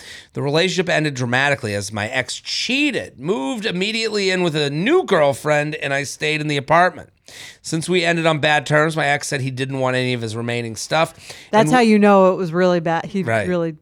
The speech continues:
Speaker 1: Take
Speaker 2: fucked
Speaker 1: it,
Speaker 2: up.
Speaker 1: take it all.
Speaker 2: Yeah.
Speaker 1: <laughs> Didn't want any of his remaining stuff and wouldn't be coming in to get it.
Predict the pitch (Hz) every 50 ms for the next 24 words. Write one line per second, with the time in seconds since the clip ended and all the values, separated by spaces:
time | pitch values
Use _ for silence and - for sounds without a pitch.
0 | _ _ _ _ - 233 277 240 196 220 185 170 165 - 285 277 294 302 294 269
1 | 233 180 147 202 196 175 165 - - 190 202 226 214 214 254 240 254 349 - 359
2 | - 359 - - 330 - - 320 - - - - - - - - - 214 247 233
3 | 208 - - 185 208 226 226 214 208 202 202 196 196 190 180 180 165 151 170 165
4 | 165 170 170 165 156 - - 165 165 165 147 156 160 160 165 170 165 165 151 151
5 | 147 - 156 156 147 147 143 143 131 131 113 123 131 123 85 - -